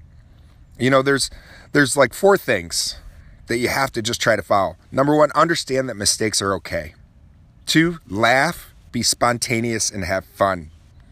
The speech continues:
Three, be authentic and accept yourself. And four, be vulnerable and communicate with others. Well, I think I'm trying to do that. Let's learn something about history.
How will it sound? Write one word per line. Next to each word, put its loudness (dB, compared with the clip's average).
Three, 2
be -2
authentic -2
and -4
accept -4
yourself. -6
And -8
four, 2
be -2
vulnerable 0
and -8
communicate -4
with -4
others. -4
Well, 4
I 4
think -2
I'm 2
trying -2
to -4
do -6
that. -6
Let's 0
learn 2
something -2
about 0
history. -4